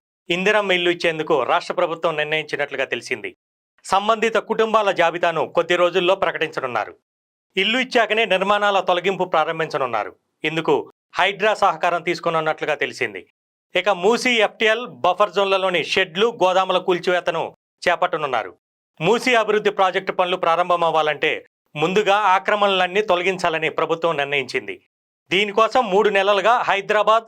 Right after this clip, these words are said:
ఉమ్మడి రంగారెడ్డి జిల్లాల రెవెన్యూ, సర్వే, ఎంఆర్డీసీఎల్తో పాటు వివిధ శాఖల అధికారులతో పశ్చిమాన ఔటర్ రింగ్ రోడ్డు నుంచి తూర్పున కొర్రెముల వద్ద ఔటర్ వరకు సర్వేను పూర్తి చేశారు.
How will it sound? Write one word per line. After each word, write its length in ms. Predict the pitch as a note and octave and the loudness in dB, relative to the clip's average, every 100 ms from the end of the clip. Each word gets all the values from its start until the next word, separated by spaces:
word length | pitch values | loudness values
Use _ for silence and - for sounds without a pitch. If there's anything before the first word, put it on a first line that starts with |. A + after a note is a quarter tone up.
| - | -2
ఉమ్మడి 300 | F#3 G3+ G3+ | 0 2 0
రంగారెడ్డి 440 | F#3 F3+ F#3 E3+ | 0 0 -2 -2
జిల్లాల 440 | D#3+ E3+ E3 D#3 A2+ _ _ _ | -2 0 2 0 -2 _ _ _
రెవెన్యూ, 600 | D3 A3+ G3 G#3+ G#3 C4 | 0 0 0 -2 0 0
సర్వే, 580 | B3+ - F#3+ F#3+ G#3 A3+ | 0 0 0 2 0 2
ఎంఆర్డీసీఎల్తో 1040 | E3+ F3+ G#3 G#3 F#3+ G3+ G3+ G3 F#3 F3+ F#3 | 0 2 2 2 -2 -2 0 0 0 0 2
పాటు 480 | F3+ E3+ F3 A#2+ - _ - | 2 2 0 -2 -6 _ -2
వివిధ 240 | F#3+ G3+ | 0 2
శాఖల 420 | G3 - G3+ G#3 G#3+ | 0 2 0 2 0
అధికారులతో 540 | F#3 F#3+ F3+ E3+ G3+ C4 C4 - _ | 0 0 0 0 0 0 -4 -16 _
పశ్చిమాన 500 | - A#3+ A3+ A3 G#3 | -2 0 0 2 2
ఔటర్ 280 | F#3 F#3+ F#3 | 0 0 -2
రింగ్ 200 | F#3 F3+ | 0 0
రోడ్డు 180 | F3+ F3+ | 2 2
నుంచి 300 | F3+ F3 B3+ | 0 -2 -4
తూర్పున 440 | C4 G#3+ G#3+ G#3+ E3+ - _ _ - | 0 -2 2 0 0 -4 _ _ 0
కొర్రెముల 460 | G#3 G#3+ A3 G#3+ | 2 2 2 4
వద్ద 260 | G3+ F#3 E3 F#3 A#2 - | 4 2 2 0 0 0
ఔటర్ 260 | F3+ F#3+ | 0 0
వరకు 280 | F3+ F#3 E3+ | 0 0 0
సర్వేను 460 | B3 - F#3 F#3 F#3+ | 0 0 0 0 -2
పూర్తి 220 | F#3 E3+ E3+ | -4 -4 0
చేశారు. 400 | C#3+ - A#2+ | -2 0 -4